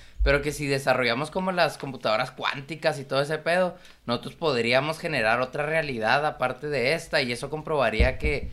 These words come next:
esta realidad, pues, es... Pero en realidad creo que hay solo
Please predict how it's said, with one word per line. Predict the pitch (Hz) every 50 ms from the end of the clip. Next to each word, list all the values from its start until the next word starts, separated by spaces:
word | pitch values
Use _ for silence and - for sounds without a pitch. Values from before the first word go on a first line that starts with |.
| - - - - - - - - -
esta | - 117 117 - 139
realidad, | 135 156 151 147 113 113 127 147 160 156 151 - - -
pues, | 123 117 - - 110
es... | 98 95 - - - - - - - - - - - -
Pero | - 160 165 175
en | 175 175
realidad | 185 180 185 165 160 165 175 175 - -
creo | - 185 196 220 247 254 -
que | - 175
hay | 160 170 170 170 -
solo | - - 180 190 208 233 247 - - -